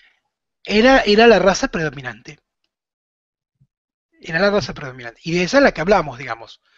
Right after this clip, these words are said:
de la raza predominante. Ha-, había en otros lados, sí, pero esa era la raza que había predominado. Y en este caso fueron los que, cuando via-, bajan al, viajan al continente, arman toda esta, esta historia.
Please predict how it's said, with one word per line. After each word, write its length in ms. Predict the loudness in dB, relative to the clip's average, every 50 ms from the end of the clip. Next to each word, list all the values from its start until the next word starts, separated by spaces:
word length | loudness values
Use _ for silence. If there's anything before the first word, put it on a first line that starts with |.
| _ _ _ _ _ _ -18
de 60 | -14
la 100 | -12 -12
raza 220 | -10 -10 -10 -10 -10
predominante. 720 | -8 -8 -10 -10 -10 -8 -6 -6 -6 -8 -10 _ -20 -20 _ _ _ _ -20 -20 -20 -20 _ -16 -10
Ha-, 200 | -10 -10 -8 -8 -8 -8
había 340 | -8 -4 0 2 4 4 4
en 60 | 4 2
otros 180 | -2 -4 -4
lados, 240 | -2 -2 -2 -2 -4 -4
sí, 280 | -6 -8 -8 -10 _ _ _ _ _ _ _ _ _ _ _
pero 160 | -12 -10 -8
esa 140 | -4 -2 0 2
era 40 | 2
la 120 | 2 0 -2
raza 360 | -4 -6 -6 -6 -6 -8 -8
que 80 | -8
había 200 | -8 -8 -8 -10
predominado. 680 | -12 -12 -14 -14 -16 -16 -16 -14 -12 -12 -12 -14 -18 _ _ _ _ _ _ _
Y 100 | -8 -4
en 60 | -2 -2
este 220 | -2 -2 -2 -2
caso 320 | -2 -2 0 0 0 0
fueron 260 | 0 2 2 4 4 2
los 100 | 2 0
que, 260 | -2 -2 -2 -2 -4 -8 -18 -20 -20 -20 -20 -20 _ _ _ _
cuando 280 | -6 -6 -6 -4 -4 0
via-, 220 | 2 2 2 2 2
bajan 300 | 0 -2 0 0 0 2 2
al, 160 | 0 0 -4 _ _
viajan 840 | -18 -18 -18 -18 -20 -20 -20 -12 -2 2 4 4 4 2 2 -2
al 120 | -2 -2 -2
continente, 600 | -6 -8 -6 -4 -4 -4 -4 -6 -6 -10 -10 -12 _ _ _ _
arman 400 | -6 -4 -4 -4 -4 -6 -10 -10
toda 260 | -10 -14 -12 -12 -12 -14
esta, 320 | -14 _ -18 -18 -18 -18 _ _ _ _ _ _ _ _ _
esta 260 | -16 -16 -16 -14 -16
historia. 440 | -18 -18 -18 -20 -20 _ -20 _ _